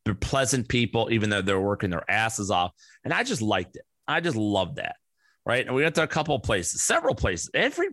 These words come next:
I mean, the places we went to in Seattle were really nice. The people were great, really top notch, but it's the fucking traffic and the lack of infrastructure with nowhere to go to get around the traffic. They're not,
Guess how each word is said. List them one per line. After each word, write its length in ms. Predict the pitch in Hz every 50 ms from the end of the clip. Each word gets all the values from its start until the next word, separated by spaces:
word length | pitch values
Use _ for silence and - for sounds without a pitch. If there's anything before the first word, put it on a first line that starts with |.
| - -
I 100 | 139 156
mean, 280 | 156 165 165 160 135 123
the 80 | 131
places 480 | 120 - - - - 330 - - 254 -
we 100 | 127 120
went 280 | 107 110 151 233 - -
to 120 | - 110
in 80 | 98 90
Seattle 500 | - - 95 95 85 78 76 67 - _ _ _ _ _ _ _ _ _ -
were 380 | - 117 117 113 107 101 98 - - _ _ _ -
really 560 | - 113 110 104 110 156 233 330 320 135 101 90
nice. 400 | 92 127 147 127 90 - - -
The 100 | - -
people 480 | - - - 233 311 - - 92 85
were 100 | - -
great, 500 | - - 95 113 127 95 - - - - - _ _ _ _ _ _ _ _ _ _ _ _ _ _ _ _ _ -
really 580 | - 113 123 151 175 190 285 311 269 190 135 107
top 300 | - 127 113 92 - -
notch, 320 | 120 120 95 - - - - -
but 220 | - 110 95 - _ _ _ _ _ _ -
it's 280 | - 104 - - - -
the 80 | - - -
fucking 600 | - - - - - - 113 - - 104 95 90
traffic 760 | - - - 131 123 135 151 156 - 151 165 165 - - - _ _ _ _ _ _ _ _ _ _ -
and 580 | 110 107 104 101 101 98 101 98 98 92 - - _ _ -
the 220 | 90 95 101 95
lack 480 | 92 98 98 113 123 135 135 147 - 135
of 100 | 113 110
infrastructure 760 | 127 139 135 - 135 120 - - 131 131 135 - - 131 120
with 160 | 110 90 - -
nowhere 540 | 92 101 107 113 117 120 131 131 131 127
to 80 | 113 104
go 420 | 95 92 101 98 107 113 117 123 120
to 140 | - - 92
get 160 | 87 107 95
around 260 | 87 87 92 104 120
the 60 | 123
traffic. 260 | 120 - 135 123 110
They're 140 | 101 135 160
not, 180 | 180 185 151